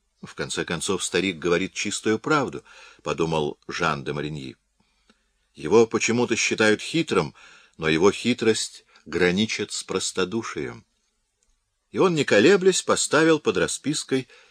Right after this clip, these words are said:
свою подпись. «Кстати, ваше высокопреосвященство, не знаете ли вы, как принял король тех английских борзых,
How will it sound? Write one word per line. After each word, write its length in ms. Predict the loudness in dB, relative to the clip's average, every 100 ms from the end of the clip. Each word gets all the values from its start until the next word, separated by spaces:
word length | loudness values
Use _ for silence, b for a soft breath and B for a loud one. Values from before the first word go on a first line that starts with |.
| b b
свою 400 | -10 -4 -2 -2
подпись. 640 | -4 -6 -6 -12 -12 -12 -16 _ _ _ B B
«Кстати, 460 | -6 0 2 2 2
ваше 380 | 2 2 0
высокопреосвященство, 1300 | -6 -4 -4 -4 -2 -2 -2 -4 -2 -2 -4 -6 -6 -6 B B B 0
не 120 | 2
знаете 480 | 4 4 4 4 4
ли 80 |
вы, 160 | 6 6
как 420 | 4 2 2 0
принял 340 | 0 2 2 2
король 360 | 2 6 6
тех 260 | 4 0 0
английских 640 | -2 -2 -4 -2 -2 0
борзых, 680 | 2 0 0 0 -2 -4 -18